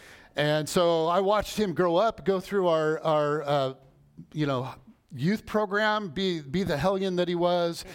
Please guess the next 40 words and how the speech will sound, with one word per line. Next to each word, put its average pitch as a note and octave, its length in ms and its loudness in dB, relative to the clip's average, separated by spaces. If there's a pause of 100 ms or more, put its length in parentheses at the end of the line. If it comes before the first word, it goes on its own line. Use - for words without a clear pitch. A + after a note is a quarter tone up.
(260)
<laughs> - 400 -10
and, F3+ 420 2 (800)
uh, F3 240 2 (380)
and G#3 260 2
still A3 300 0
is. F#3+ 340 0
Oh, G3 140 2
yeah, E3+ 320 2
still G3+ 260 -2
is. F#3 240 0
And F3 180 0
then F3+ 400 0
go G3+ 180 2
into G3+ 140 0
the F3+ 120 -2
Navy F#3 320 0
where E3 160 0
they E3+ 100 2
whipped F3 240 0
him E3 80 0
into D#3 180 0
shape F#3 360 0 (1040)
and F#3+ 200 2
prepared G#3+ 440 2
him F#3+ 320 0
for F3+ 680 0
marriage E3+ 480 0
and D3+ 160 0
a C3+ 60 0
bride C#3+ 420 2
and C3 140 -2
all C#3 180 0
of C3 120 -4
that. C3 280 0
And B2+ 160 -4
they D3 80 0
met C#3 340 0
in C3 120 -4
the A#2 80 -4
Navy. C3+ 480 -2